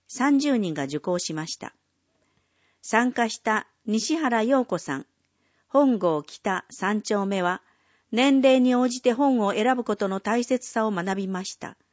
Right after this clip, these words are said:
これからも子どもたちにたくさんの本を紹介していきたいです、と、今後の活動を見据えていました。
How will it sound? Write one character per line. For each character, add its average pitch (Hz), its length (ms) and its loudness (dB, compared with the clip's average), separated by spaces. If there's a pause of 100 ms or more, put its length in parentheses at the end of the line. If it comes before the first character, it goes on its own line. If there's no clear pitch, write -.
(500)
こ 202 120 2
れ 220 120 4
か 220 140 2
ら 208 120 2
も 185 300 -4
子 220 120 -2
ど 285 100 4
も 277 120 6
た 240 140 0
ち 233 140 -4
に 220 100 -2
た 240 140 0
く - 80 -14
さ 320 200 0
ん 277 80 4
の 226 120 2
本 226 200 -2
を 170 100 -2
紹 226 220 0
介 220 240 -2
し - 60 -14
て 214 160 -2
い 208 80 -2
き - 80 -20
た 208 160 -4
い 180 100 -6
で 160 120 -6
す、 - 200 -16 (420)
と、 220 220 -4 (360)
今 277 240 4
後 262 100 4
の 254 140 2
活 240 320 -4
動 240 260 4
を 214 60 0
見 185 120 -4
据 214 200 -2
え 202 60 -2
て 196 120 -4
い 185 100 -4
ま 170 140 -8
し - 140 -14
た。 - 180 -18